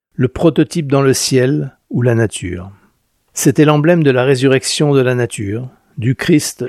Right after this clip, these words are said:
chez les Zophites et de Jéhovah, sous forme du serpent d'airain qui guérissait ceux qui le regardaient.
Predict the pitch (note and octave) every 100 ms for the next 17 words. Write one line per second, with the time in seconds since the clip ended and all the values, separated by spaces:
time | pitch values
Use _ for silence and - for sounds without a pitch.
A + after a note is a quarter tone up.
0 | - - C#3 C3 A#2+ C3+ - - C3+ -
1 | - - A#2+ B2+ A2+ C#3+ C3+ A#2 A#2+ -
2 | _ _ _ _ - C3+ - D3+ C3+ B2
3 | - C#3+ - D3+ C3+ C3+ B2+ C#3+ C3+ A#2+
4 | A#2 C3 B2+ - C3 - B2 C#3 A#2+ G#2+
5 | G#2+ G#2+ G2 F2